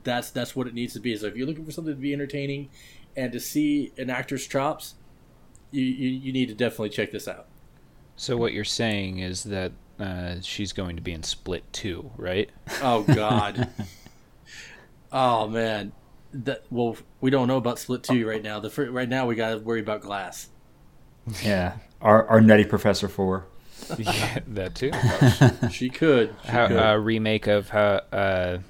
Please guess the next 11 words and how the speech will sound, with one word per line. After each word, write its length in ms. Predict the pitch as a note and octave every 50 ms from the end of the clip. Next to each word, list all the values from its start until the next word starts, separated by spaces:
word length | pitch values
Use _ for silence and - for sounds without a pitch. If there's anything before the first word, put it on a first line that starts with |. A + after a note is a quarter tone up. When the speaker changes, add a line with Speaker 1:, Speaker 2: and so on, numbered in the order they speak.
| - -
Speaker 2:
Axe 320 | - F2+ F#2 F#2 - - -
Murderer, 480 | G2 G2 F#2 F#2+ F#2+ F#2+ G2 G2 - - - - -
or, 80 | G#2 G2 F#2 F#2+ F#2 F#2 F#2 F#2 F#2 - - - - - - - - - - - - -
uh, 40 | A2+
uh, 100 | G#2 F#2+
Married 340 | F#2+ F#2 F#2+ F#2+ F#2+ F#2+ F2+
an 120 | F#2 F#2 F2
Axe 260 | E2 F2+ - - -
Murderer. 380 | G#2 G2+ F#2+ G2+ G#2 G#2 G#2+ - - - - - - - - - -
Speaker 3:
Yeah. 280 | - G2 F2 E2 E2 E2 - - - - - - - -
<laughs> 80 | A2